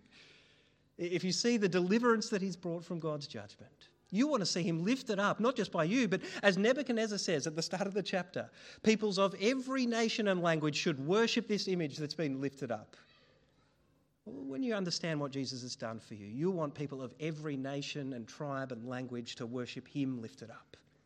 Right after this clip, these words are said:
Lifted up to the cross, lifted up to his Father's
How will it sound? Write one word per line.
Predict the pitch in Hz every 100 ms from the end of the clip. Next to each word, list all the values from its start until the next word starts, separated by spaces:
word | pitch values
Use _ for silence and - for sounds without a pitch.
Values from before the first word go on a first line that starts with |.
| _ _ _ _ _ -
Lifted | 139 180 170
up | 160
to | 156
the | 127
cross, | - 104 104 - - - - _ _ _ _ -
lifted | 139 151 151
up | 123 -
to | 127
his | 117 110
Father's | - 107 104 113 113 -